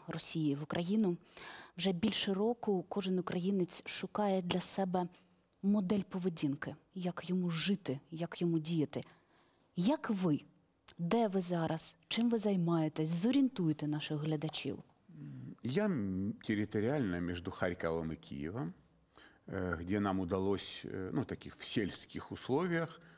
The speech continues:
Speaker 2: создать, э, студию независимую, ну, со, со Старлинком и генератором,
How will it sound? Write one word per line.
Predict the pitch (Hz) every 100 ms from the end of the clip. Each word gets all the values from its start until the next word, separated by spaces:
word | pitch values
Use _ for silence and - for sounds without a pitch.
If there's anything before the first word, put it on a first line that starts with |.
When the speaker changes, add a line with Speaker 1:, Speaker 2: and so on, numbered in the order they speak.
| - -
Speaker 2:
создать, | - 90 85 87 78 - -
э, | 95 90
студию | - - 95 87 92 104 117
независимую, | 107 107 101 101 90 87 - 98 101 110 - -
ну, |
со, | - 101 110
со | - 117
Старлинком | - 113 101 120 113 98 92 -
и | 117
генератором, | 98 101 90 82 76 - 104 156